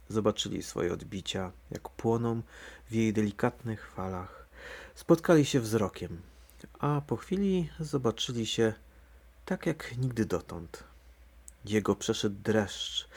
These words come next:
a potem ta fala i objęła ją. Te silne i oczyszczające doświadczenie,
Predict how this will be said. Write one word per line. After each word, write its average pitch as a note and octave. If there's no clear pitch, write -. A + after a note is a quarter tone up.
a -
potem C3+
ta C3
fala C#3+
i B2
objęła A2+
ją. F#2
Te A2
silne C#3+
i A#2
oczyszczające A2+
doświadczenie, F2+